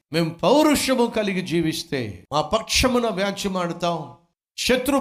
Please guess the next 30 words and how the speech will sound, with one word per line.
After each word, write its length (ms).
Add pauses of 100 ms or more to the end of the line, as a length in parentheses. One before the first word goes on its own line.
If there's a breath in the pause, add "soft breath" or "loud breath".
పన్నాగములను 720
పటాపంచులు 920 (100)
చేస్తావు, 520 (440)
మాకు 220
విజయాన్ని 540
ప్రసాదిస్తావు, 920 (240)
మాకు 200
వ్యతిరేకంగా 760
లేచిన 480
వారందరినీ 680
కూడా 240
అవమానపరుస్తావు. 1000 (200)
షద్రక్, 440
మెషక్, 480
అబేద్నగో 540
జీవితంలో 520
అది 80
మేము 180
చూసాం. 420 (360)
వారు 240
కష్టంలో 600
ఒకే 340
విశ్వాసము, 720
సుఖంలో 580
అదే 220
విశ్వాసము, 800
మార్పు 400
లేకుండా 640
నిన్ను 260
సేవించారు. 720